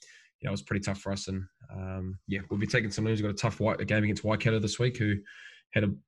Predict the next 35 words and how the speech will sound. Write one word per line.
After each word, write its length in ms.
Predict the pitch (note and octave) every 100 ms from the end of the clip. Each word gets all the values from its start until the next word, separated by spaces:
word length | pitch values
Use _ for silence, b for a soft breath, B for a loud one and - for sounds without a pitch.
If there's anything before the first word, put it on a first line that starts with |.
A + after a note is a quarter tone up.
| -
bloody 240 | A2 A2+
good 180 | A2 A2
win 140 | A2 G#2+
against 220 | G2+ -
Waikato, 360 | G#2 G2+ G2 F#2+ -
uh, 80 | G2+
against, 300 | G2+ G2+ G2
uh, 80 | F#2+
Wellington, 320 | G#2+ G2 G2
sorry. 280 | G2 F#2+ F#2
So, 220 | G2 F#2+ - _ b b b _ -
um, 300 | G2 F#2+ F#2+ G2+
you're 120 | G2+
gonna 120 | G2+
have 80 | G2
to 60 |
be 80 | G2+
on 120 | G2
our 60 | G2
job, 260 | F#2+ G#2+ G#2+
and 180 | G2 G2 - -
next 320 | G2 G#2 -
week, 180 | A#2+ C#3+ - - -
next 140 | G#2+
task 280 | - A2+ -
now. 100 | A2
So, 260 | C3+ G#2 G2+ - _ _
looking 160 | G#2+ G2+
forward 140 | G#2
to 60 | G2
a 20 |
good 120 | G2+ G2+
challenge 220 | G#2 G2
this 140 | G2
weekend. 260 | A#2 A#2+ G#2+